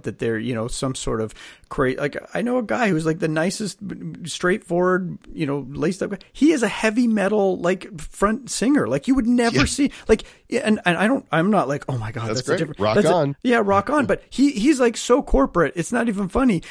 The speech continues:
Speaker 1: But he, like, likes <laughs> Joseph. Okay, we're two old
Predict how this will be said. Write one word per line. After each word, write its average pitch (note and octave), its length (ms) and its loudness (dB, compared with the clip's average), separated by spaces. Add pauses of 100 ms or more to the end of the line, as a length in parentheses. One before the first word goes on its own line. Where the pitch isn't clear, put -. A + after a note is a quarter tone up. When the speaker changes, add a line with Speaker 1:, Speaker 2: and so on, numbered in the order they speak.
(120)
Speaker 1:
But - 260 0
he, C#4 320 4
like, F3 320 -2
likes E3 360 2 (220)
<laughs> G#3+ 220 0
Joseph. F3 300 -6 (500)
Okay, E3+ 220 0 (280)
we're F#3 160 6
two A3 640 0 (140)
old E3 420 4